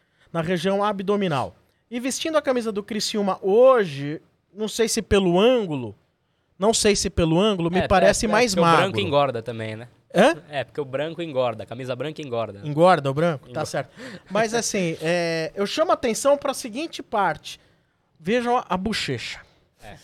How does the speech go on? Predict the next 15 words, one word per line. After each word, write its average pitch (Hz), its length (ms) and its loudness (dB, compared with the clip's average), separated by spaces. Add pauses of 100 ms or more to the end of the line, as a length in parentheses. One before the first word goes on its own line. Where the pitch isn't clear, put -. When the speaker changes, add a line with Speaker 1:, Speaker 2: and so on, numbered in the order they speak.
(540)
Speaker 2:
Aí 104 100 -20
não 117 80 -16
Speaker 1:
Bochecha 185 420 -2
também 214 260 -2
entrega. 143 440 -4 (680)
A 170 100 0
bochecha 254 560 2
dele 185 440 0 (840)
com 208 140 0
a 240 40 4
camisa 220 420 4
do - 40 -4
São 165 160 4
Paulo 185 460 2
está 190 400 0